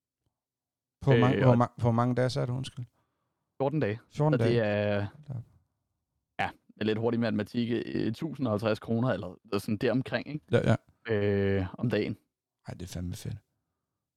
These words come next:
Speaker 2: Øhm, bare sådan, da, da jeg var færdig den sidste dag,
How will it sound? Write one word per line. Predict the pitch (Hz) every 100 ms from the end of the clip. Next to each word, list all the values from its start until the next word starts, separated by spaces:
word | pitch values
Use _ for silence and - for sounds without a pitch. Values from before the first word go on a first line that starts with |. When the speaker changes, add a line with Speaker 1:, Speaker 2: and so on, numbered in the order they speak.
| _ -
Speaker 2:
Øhm, | 110 101 98 98 98 95 92 _ _ _ _ _ _ _ _
bare | 117
sådan, | 123 143
da, | 127 127 117 -
da | 127
jeg | 120 117
var | 117 110 _ _ -
færdig | 120 135 156 - _
den | -
sidste | - 147 139 _ - 117
dag, | 107 -